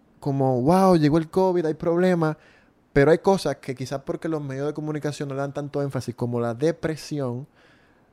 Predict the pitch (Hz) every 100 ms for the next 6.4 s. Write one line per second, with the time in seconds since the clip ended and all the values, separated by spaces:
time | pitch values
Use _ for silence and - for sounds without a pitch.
0 | _ _ - 120 139 139 160 147 185 190
1 | 131 107 104 104 - _ _ 120 123 139
2 | 151 139 147 175 165 165 156 170 170 160
3 | 170 165 156 185 151 123 - _ _ _
4 | _ _ 139 131 - - 135 147 170 170
5 | 170 170 _ 135 135 185 190 202 196 165
6 | 160 185 214 202